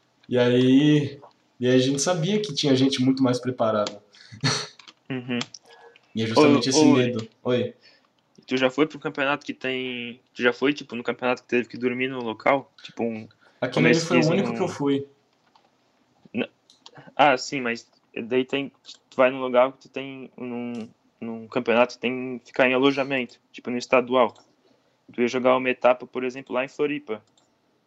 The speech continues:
Speaker 2: E é, pra mim essa é a parte mais legal, o alojamento, que tu fica lá,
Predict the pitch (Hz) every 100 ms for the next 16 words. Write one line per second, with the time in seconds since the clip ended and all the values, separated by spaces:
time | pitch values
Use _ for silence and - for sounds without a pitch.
0 | _ - 123 - 135 127 131 151 170 -
1 | 147 147 156 156 127 156 160 143 113 104
2 | 107 113 117 127 131 131 117 127 - -
3 | _ - 143 139 120 135